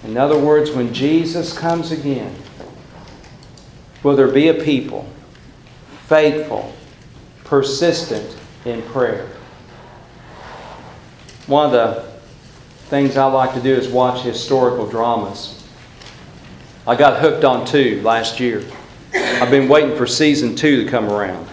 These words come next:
One is The Crown on Netflix. Love, love that, about Queen Victoria, uh, Queen Elizabeth. And then on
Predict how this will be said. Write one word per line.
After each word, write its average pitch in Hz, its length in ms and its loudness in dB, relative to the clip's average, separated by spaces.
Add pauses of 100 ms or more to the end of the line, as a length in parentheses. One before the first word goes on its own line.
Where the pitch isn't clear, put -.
(960)
One 165 260 6
is 139 180 2
The 120 80 0
Crown 107 760 -2 (420)
on 120 260 2
Netflix. - 920 -4 (280)
Love, 135 500 0
love 135 180 2
that, 113 160 -2
about 123 300 -2
Queen 143 220 2
Victoria, 117 600 -2 (720)
uh, 117 240 0
Queen 139 280 2
Elizabeth. 107 600 0 (720)
And 110 160 -6
then 170 200 4
on 143 560 2